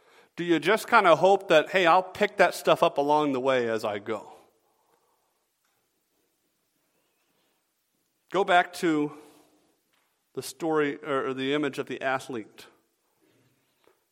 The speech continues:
If the athlete is going to strive and seek for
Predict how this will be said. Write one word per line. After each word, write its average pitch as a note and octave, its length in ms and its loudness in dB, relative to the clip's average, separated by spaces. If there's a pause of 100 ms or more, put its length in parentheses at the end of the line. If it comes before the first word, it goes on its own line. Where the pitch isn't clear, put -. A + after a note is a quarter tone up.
(260)
If G3 140 0
the F3+ 140 4
athlete G3 400 6
is E3+ 120 2
going E3+ 200 -2
to D#3 80 -8
strive E3+ 760 4 (520)
and D#3+ 160 -4
seek G#3 440 -6
for F3 460 2